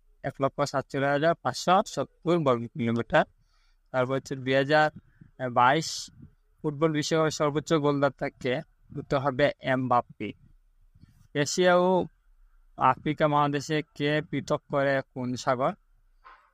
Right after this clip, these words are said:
উত্তর হবে, উম, তত দেওয়া আছে, এ, লোহিত সাগর। লোহিত সাগর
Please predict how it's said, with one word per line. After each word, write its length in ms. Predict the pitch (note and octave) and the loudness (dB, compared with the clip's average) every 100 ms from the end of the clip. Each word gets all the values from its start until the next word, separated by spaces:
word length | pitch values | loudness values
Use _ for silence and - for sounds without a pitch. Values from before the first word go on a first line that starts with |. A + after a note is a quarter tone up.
| - | -10
উত্তর 360 | C#3 - D3 C#3 | -8 0 2 4
হবে, 320 | C#3+ C#3+ G3 - - _ - _ - - _ _ _ _ _ - | 4 4 4 2 -20 _ -20 _ -20 -20 _ _ _ _ _ -12
উম, 280 | A#2+ A#2+ | -10 -8
তত 260 | A#2 C3+ - | -4 -4 -2
দেওয়া 220 | C3+ C3+ | 2 2
আছে, 340 | C3+ - E3 F#3 - | 2 2 0 0 -4
এ, 240 | B2 B2 | -6 -2
লোহিত 380 | C3 C3 E3 D#3+ | -2 -2 -2 -2
সাগর। 420 | C#3+ B2+ A#2+ F3 - _ _ - | 0 0 0 -2 -6 _ _ -8
লোহিত 360 | B2 A#2+ B2+ C#3 | -4 -2 -2 -2
সাগর 380 | - A#2 A#2+ | 0 4 4